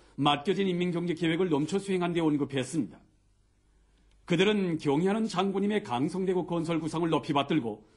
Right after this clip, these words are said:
선군 혁명 총진군 대회의 호소문 관철에 한 사람같이 떨쳐나 올해 인민경제 계획을 앞당겨 수행함으로써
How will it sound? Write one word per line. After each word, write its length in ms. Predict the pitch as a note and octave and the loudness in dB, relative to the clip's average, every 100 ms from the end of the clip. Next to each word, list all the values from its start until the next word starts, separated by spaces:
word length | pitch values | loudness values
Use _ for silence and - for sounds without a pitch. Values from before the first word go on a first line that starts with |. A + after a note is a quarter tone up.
| _ _ - | _ _ -10
선군 500 | - D#3 F3+ A#3 A3+ | 0 2 2 0 0
혁명 420 | F#3 G#3+ G3+ G3 | -2 0 0 -2
총진군 720 | - C3 F3+ F#3+ F#3 F#3 F3+ | -2 0 0 0 -2 -2 -2
대회의 360 | D#3+ D#3+ E3 E3 | 0 0 2 0
호소문 500 | D#3+ C3 D#3 D#3 D3+ | 0 -4 0 0 2
관철에 560 | D3 C3 D3 C#3+ A#2+ - - | 0 0 2 2 0 -12 -10
한 300 | - B2+ D#3+ | -2 0 0
사람같이 560 | G3+ G3+ G3 D#3+ F3 | 0 2 0 0 0
떨쳐나 420 | E3 D#3 F3 B2+ - - _ - | 0 0 0 0 -6 -20 _ -2
올해 320 | C#3+ F3+ F#3 | 2 4 4
인민경제 580 | D#3+ C#3+ F#3+ G3+ F#3+ F#3+ | 2 2 0 0 0 0
계획을 320 | F#3+ F#3 F3 | 2 2 2
앞당겨 440 | C#3+ - G#3 G3+ | 0 0 0 0
수행함으로써 760 | F#3 F#3 F3 E3 E3+ F3 B2+ | 0 0 0 0 0 -2 -2